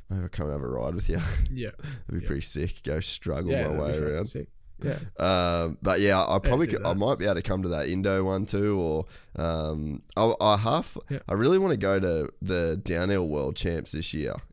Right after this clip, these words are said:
Speaker 1: in France, in Leger in
Speaker 2: Yeah,
Speaker 1: August.
Speaker 2: that'd be fucking sick.
Speaker 1: Yeah. Dude, you know what? Actually, I was gonna mention it before. I'll send you, um,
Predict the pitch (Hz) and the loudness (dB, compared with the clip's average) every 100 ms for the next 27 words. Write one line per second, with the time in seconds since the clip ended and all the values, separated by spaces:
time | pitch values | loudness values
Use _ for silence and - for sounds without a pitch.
0 | - 82 - 80 85 110 190 - - - | -8 -6 -6 -4 -2 -2 -4 -8 -10 -6
1 | 90 87 80 92 78 101 107 76 71 90 | -4 -2 -2 -2 -2 0 0 -2 -4 -2
2 | 117 104 113 101 - 117 110 - - - | -2 -2 -6 -8 -12 -12 -10 -10 -10 -16
3 | _ - - 87 82 78 - - 110 104 | _ -14 -4 0 0 -2 -6 -10 0 0
4 | 90 117 170 143 92 - 101 - 82 87 | 2 2 4 4 4 2 0 0 0 0
5 | 82 127 78 80 - 80 - - 78 80 | 0 0 0 -2 -2 -4 -4 -6 -4 -2
6 | 69 69 92 - - 120 135 143 135 117 | -2 0 -2 0 0 0 2 0 0 0
7 | 85 - 90 90 85 82 76 71 71 | -2 -2 0 0 0 0 -2 -4 -6